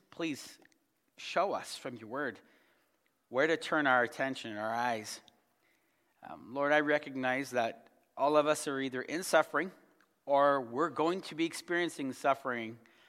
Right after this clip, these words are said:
uh, one way or another. And so I pray that your word would, um, settle into our hearts and that we would have a clear understanding of how to process suffering here today.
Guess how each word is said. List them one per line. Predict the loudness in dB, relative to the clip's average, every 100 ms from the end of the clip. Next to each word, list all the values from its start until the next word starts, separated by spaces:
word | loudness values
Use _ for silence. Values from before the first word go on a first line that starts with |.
| _ _ -14
uh, | -10 -4
one | -2 -2
way | -2
or |
another. | -2 -2 -2 -4 -12 _ _ -20
And | -20
so | -14 -10
I | -10
pray | -6 -6
that | -6
your | -10 -12
word | -6 -4 -4 -6
would, | -4 -4 -6 -18 _ _ _ -16
um, | -12 -12 -12 -16
settle | -10 0 4 6 4
into | -2 2 6
our | 6
hearts | 6 0 0 -10 -16 -14
and | -12 -10
that | -10
we | -8 -8
would | -8
have | -10 -12
a |
clear | -14 -16 -10 -6 -4
understanding | -6 -8 -12 -10 -8 -8 -8
of | -6
how | -2
to | -2
process | -2 2 2 2 -6 -6
suffering | -4 -4 -4 -12 -10
here | -12 -12
today. | -12 -6 -4 -6